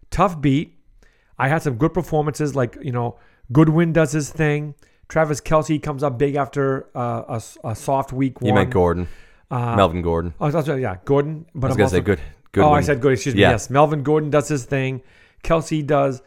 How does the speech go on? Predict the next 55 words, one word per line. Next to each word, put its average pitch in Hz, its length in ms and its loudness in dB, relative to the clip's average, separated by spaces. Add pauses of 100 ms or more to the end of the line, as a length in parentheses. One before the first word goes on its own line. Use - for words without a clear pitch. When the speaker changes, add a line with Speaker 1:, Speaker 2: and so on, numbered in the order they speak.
(180)
Speaker 1:
You 147 120 -6
know, 131 100 -2
he 139 160 0
bounces 143 380 0
back 127 200 -2
with 131 100 -4
a 120 40 -2
huge 131 320 -4
performance. 127 720 -6 (500)
Uh, 123 240 -4
Aaron 143 260 -2
Rodgers 143 360 -2
was 127 140 -4
a 117 60 -4
bit 131 240 -2
soft, 120 400 -6
so 123 220 -8
I - 20 -2
was 113 120 -6
a - 20 -12
little 120 160 -6
disappointed. 120 600 -6
But - 140 -6
that 123 180 -4
knee 123 180 -6
injury, 127 320 -2
it 113 80 -4
is 117 140 -2
what 117 120 0
it 110 120 -2
is. 139 180 2
Um, 104 80 -10 (440)
I 110 260 -4
didn't 117 80 -4
have 123 100 -4
much 123 160 -6
of 113 60 -8
a 110 40 -4
choice, 156 320 -4
but 104 280 -6 (340)
it 151 60 2
was 131 100 2
a 131 60 2
good 135 240 6
win 160 180 4
for 190 120 -6
Phil. 117 220 0
Speaker 2:
Yeah, 85 140 4
if, 85 100 -6 (120)
if 113 140 0
Rodgers 123 380 6
plays, 92 460 -2
you 87 100 -12
play 90 240 -4
Rodgers. 78 600 -6